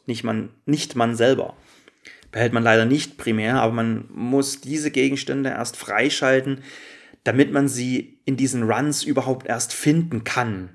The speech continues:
Das hat dann so ein bisschen bei mir so ein Risk of Rain Geschmäckle ausgelöst. Also, weil das ja dort auch so war, dass du erstmal bestimmte Voraussetzungen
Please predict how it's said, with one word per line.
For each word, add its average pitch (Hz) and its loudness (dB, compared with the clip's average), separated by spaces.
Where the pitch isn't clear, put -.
Das - -10
hat 127 -4
dann 117 0
so 120 -2
ein 113 0
bisschen 123 -4
bei 113 2
mir 147 4
so 127 0
ein 117 0
Risk 131 0
of 131 2
Rain 127 4
Geschmäckle 113 -2
ausgelöst. 95 -4
Also, 95 -4
weil 104 -2
das 110 -6
ja 117 0
dort 127 -2
auch 143 0
so 101 -4
war, 85 -8
dass - -10
du 113 -2
erstmal 127 -2
bestimmte 135 -2
Voraussetzungen 143 -2